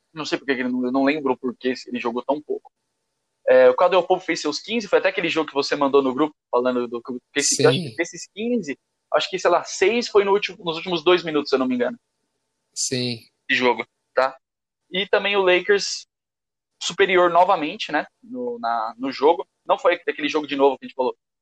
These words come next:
Speaker 1: ah, abriu um monte, diferente do jogo um lá, que foi um sapeco. Lá foi um jogo bem pegado. E você vê um impacto do Bam Adebayo, que agora ele, o, os rebotes ofensivos já diminuíram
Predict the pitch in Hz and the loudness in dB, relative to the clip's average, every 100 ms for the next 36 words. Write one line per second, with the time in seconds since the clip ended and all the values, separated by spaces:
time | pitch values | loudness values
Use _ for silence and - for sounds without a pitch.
0 | - 143 139 127 123 135 151 127 127 160 | 0 2 4 4 2 0 0 0 -4 -6
1 | - 120 120 120 120 120 123 120 120 120 | -10 -16 -8 -6 -6 -10 -6 -4 -4 -4
2 | 151 139 123 139 - 120 117 - - 117 | -4 -2 -2 -2 -4 -8 -8 -8 -6 -4
3 | - 190 - _ _ _ _ _ - 135 | -2 -2 -2 _ _ _ _ _ -2 -2
4 | 143 143 160 156 196 - 196 143 165 190 | -2 -2 -2 0 -4 -2 2 4 2 0
5 | - _ _ _ - 180 208 180 202 208 | -8 _ _ _ -8 -2 0 2 0 -4
6 | 185 - - - _ _ - 151 143 151 | -2 -2 -2 -6 _ _ -4 -2 0 0
7 | 156 139 139 - 196 160 127 - 139 160 | 0 2 2 4 4 4 2 0 4 6
8 | 180 175 151 147 143 139 131 135 165 175 | 4 -2 -6 -6 -4 -2 0 2 2 0
9 | 156 139 175 170 170 165 175 175 165 175 | -8 -12 -12 -2 -2 -2 -6 -4 -2 -4